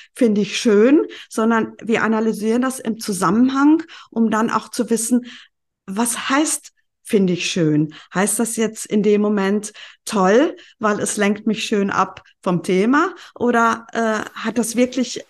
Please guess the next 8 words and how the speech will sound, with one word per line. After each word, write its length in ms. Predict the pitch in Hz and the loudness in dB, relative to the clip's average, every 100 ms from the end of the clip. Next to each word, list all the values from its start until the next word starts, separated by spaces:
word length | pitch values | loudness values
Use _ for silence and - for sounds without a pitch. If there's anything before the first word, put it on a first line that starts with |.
| - | -4
ähm, 560 | 226 214 214 226 220 - _ - | 0 2 2 0 0 -8 _ -2
einen 640 | 202 202 202 202 185 - | 0 2 2 0 -4 -4
Mehrwert 680 | 202 185 208 247 240 240 - _ | -2 0 0 0 0 -2 -8 _
für 180 | - 220 | -4 -2
die 160 | 202 | 0
Wirkung 380 | 185 226 226 226 | 0 -2 -2 -8
des 180 | 180 - | -8 -10
Designs? 760 | 165 160 143 - 170 165 - | -10 -10 -10 -14 -14 -12 -14